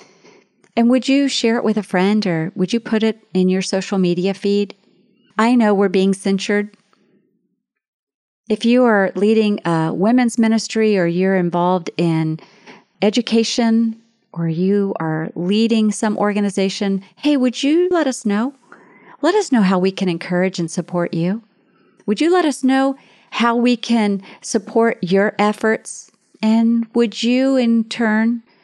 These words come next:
help us get this message out by telling those that are part of your organization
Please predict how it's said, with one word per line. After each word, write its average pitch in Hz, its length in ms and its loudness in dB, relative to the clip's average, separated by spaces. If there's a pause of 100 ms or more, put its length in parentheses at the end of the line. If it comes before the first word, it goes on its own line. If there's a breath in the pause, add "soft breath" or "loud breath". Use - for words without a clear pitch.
(240 soft breath)
help 233 420 -2
us 196 340 -2
get 196 220 -4
this 190 240 -6
message 180 500 -4
out 170 380 -4 (460 soft breath)
by 175 480 -2
telling 196 440 -2
those 175 320 -2
that 180 120 -4
are 170 80 -2
part 175 260 -4
of 170 100 -4
your 165 160 -4
organization 185 920 -2